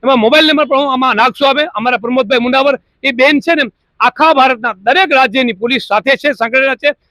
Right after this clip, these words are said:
અને દરેક કેન્દ્ર સરકાર સાથે, રાજ્ય સરકાર સાથે મળી અને આવા પ્રભુજીને અમે ઘરે પહોંચાડવાનું કામ કરીએ છીએ. તો આ હજાર, પંદરસો કે બે હજાર રૂપિયાનો ખર્ચો થાય જે આપણે માનવ જ્યોત સંસ્થામાં ભુજ પહોંચાડવાનો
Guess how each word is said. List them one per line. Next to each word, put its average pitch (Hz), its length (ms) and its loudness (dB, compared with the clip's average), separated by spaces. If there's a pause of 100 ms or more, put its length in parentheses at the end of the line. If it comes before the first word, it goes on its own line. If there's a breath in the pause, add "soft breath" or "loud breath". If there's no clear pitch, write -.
(160)
અને 277 160 2
દરેક 269 320 2 (140)
કેન્દ્ર 240 220 -2
સરકાર 240 300 -4
સાથે, 240 260 0
રાજ્ય 214 260 0
સરકાર 262 300 -6
સાથે 240 260 -2
મળી 269 260 0 (260)
અને 240 120 -4
આવા 277 280 4
પ્રભુજીને 254 460 -2
અમે 247 160 0
ઘરે 208 220 2
પહોંચાડવાનું 240 540 -2
કામ 233 180 0
કરીએ 269 180 -4
છીએ. 269 140 -2 (340)
તો 269 60 2
આ 285 240 2
હજાર, 277 240 2
પંદરસો 269 400 -2
કે 262 80 -8
બે 269 80 0
હજાર 294 260 2
રૂપિયાનો 254 260 -6
ખર્ચો 247 300 -4
થાય 285 240 2 (280)
જે 180 140 -4
આપણે 247 280 2 (240)
માનવ 240 260 2
જ્યોત 240 180 -2
સંસ્થામાં 240 400 -4
ભુજ 220 220 -2
પહોંચાડવાનો 233 440 0